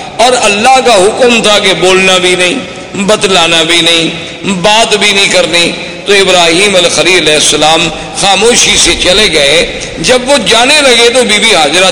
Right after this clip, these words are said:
دوڑی پیچھے، انہوں نے کہا، "الا من، الا من تقلنا یا ابراہیم الخلیل،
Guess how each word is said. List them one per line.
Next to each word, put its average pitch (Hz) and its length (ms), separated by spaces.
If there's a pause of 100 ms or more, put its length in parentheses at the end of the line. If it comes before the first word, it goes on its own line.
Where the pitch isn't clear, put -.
دوڑی 247 280
پیچھے، 190 440 (360)
انہوں 208 160
نے 196 160
کہا، 165 140
"الا 190 300
من، 220 200 (240)
الا 196 240
من 247 160
تقلنا 262 600
یا 208 240 (160)
ابراہیم 170 680
الخلیل، 151 600